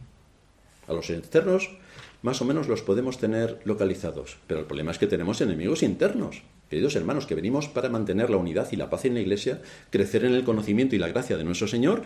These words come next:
y atacar al mundo que está ahí fuera, con todos sus engaños,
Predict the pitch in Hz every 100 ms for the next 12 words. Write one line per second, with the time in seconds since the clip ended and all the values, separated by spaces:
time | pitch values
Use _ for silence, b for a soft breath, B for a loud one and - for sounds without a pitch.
0 | B - 98 90 113 120 127 147 139 -
1 | 92 127 80 - - - 107 139 151 147
2 | - 95 117 107 82 76